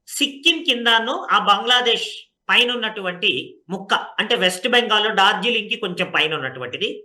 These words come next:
చాలా సన్న రేఖ మధ్య నుంచి మన ఈశాన్య ప్రాంతాలకు వెళ్ళాలి. ఆ బంగ్లాదేశ్ పైన ఉన్నటువంటి ఉత్తర భాగాన్ని మన అధీనంలోకి ఆ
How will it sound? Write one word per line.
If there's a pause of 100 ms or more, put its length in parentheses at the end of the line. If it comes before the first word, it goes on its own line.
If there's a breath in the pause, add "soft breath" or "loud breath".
(400)
చాలా
సన్న
రేఖ
మధ్య
నుంచి (260 soft breath)
మన
ఈశాన్య
ప్రాంతాలకు
వెళ్ళాలి. (460)
ఆ
బంగ్లాదేశ్ (120)
పైన
ఉన్నటువంటి (120)
ఉత్తర
భాగాన్ని
మన
అధీనంలోకి
ఆ